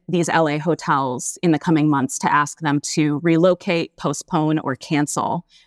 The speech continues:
um, out of solidarity and as one of their negotiating strategies to, to bring hotel owners back to the table and to get a fair contract.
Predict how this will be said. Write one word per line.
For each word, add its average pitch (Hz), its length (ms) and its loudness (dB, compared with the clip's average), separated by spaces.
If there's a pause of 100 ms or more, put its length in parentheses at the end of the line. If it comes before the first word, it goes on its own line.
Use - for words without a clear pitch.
(160)
um, 120 260 0
out 160 140 2
of 151 80 -6
solidarity 147 500 0
and 147 100 4
as 151 120 0
one 156 120 2
of 143 120 0
their 147 100 2
negotiating 143 760 -2
strategies 131 880 -4 (100)
to, 160 300 0
to 175 100 0
bring 139 400 2
hotel 156 460 0
owners 139 380 -2
back 117 240 0
to - 80 -16
the 139 80 -4
table 139 440 -2
and 135 120 0
to 156 100 -2
get 135 160 -2
a - 40 -4
fair - 240 -6
contract. - 760 -6